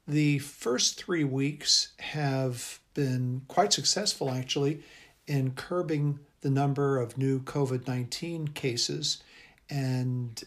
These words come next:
so I can do nothing but endorse the social distancing and social isolation policies. They've worked here in San Francisco.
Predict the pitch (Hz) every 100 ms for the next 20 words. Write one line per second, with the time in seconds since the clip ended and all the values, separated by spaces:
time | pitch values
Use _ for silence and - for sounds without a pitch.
0 | _ _ - - 143 - - _ _ _
1 | _ _ _ _ _ _ _ - 135 127
2 | 135 127 131 151 156 180 151 135 131 120
3 | 127 131 131 - - _ _ _ _ _
4 | 131 123 117 113 - 135 - 127 135 135
5 | - 123 - 135 123 139 - 135 120 -
6 | 127 143 147 127 - 143 147 147 143 131
7 | 156 147 139 147 131 131 - - _ -
8 | 127 117 117 147 147 156 147 139 - 139
9 | 127 127 - 143 - 135 131